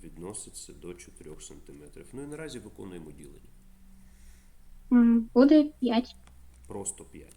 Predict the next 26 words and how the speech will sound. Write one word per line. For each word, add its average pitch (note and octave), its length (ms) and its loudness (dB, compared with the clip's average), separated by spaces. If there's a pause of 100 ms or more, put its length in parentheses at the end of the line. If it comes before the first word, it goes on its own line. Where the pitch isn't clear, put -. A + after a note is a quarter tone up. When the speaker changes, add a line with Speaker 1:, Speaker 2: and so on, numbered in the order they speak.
(100)
Speaker 1:
Дивіться, E2+ 400 -16
п'ять - 460 -16 (480)
без A2 420 -4
сантиметрів. E2 760 -14
Ми G2+ 120 -10
розуміємо G#2+ 540 -10
чому. E2 400 -16
Тому G2+ 220 -12
що G#2+ 160 -16
це F#2 220 -12
рази, E2+ 420 -16 (260)
так? A2 300 -16 (220)
Це A#2+ 340 -4
скільки B2 680 -6
разів F#2+ 440 -12
чотири E2+ 480 -14
сантиметри C3+ 760 -12
входить G2+ 640 -14
у A2+ 80 -16
двадцять F2 460 -16
сантиметрів. - 640 -20 (200)
Тобто - 260 -18
тут D3 300 -14 (200)
без E2+ 420 -14
одиниць D#2+ 420 -18
вимірювання. D2+ 560 -20